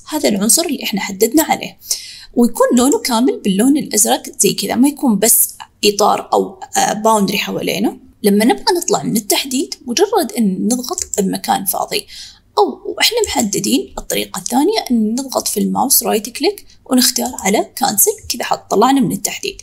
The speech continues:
يعني لما نلغي التحديد إما نضغط بمكان فاضي أو في الماوس رايت click ونختار cancel. لما نحدد كثير أكيد أحيانًا بنضطر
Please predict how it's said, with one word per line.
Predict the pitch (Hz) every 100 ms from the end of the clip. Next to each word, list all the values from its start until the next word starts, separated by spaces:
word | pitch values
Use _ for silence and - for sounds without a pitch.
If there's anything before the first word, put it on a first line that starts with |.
| -
يعني | 185 170 180
لما | 180 185
نلغي | 208 269
التحديد | - - 220 240 208 233
إما | 202
نضغط | 180 220 240 - 233
بمكان | 262 - 302
فاضي | 302 294 - - - - - -
أو | 247
في | 240
الماوس | 208 202 185 -
رايت | 269 -
click | 311 403 302
ونختار | 226 - - -
cancel. | - 208 - - - _ - - - _ _ _ _ _ - - - - - - - - - _ _ _ _ _ _ _ _ -
لما | 285 453 494
نحدد | - 196 254 -
كثير | - 339 427 226
أكيد | - 233 233
أحيانًا | - - 196 220 254
بنضطر | 202 185 - 220 247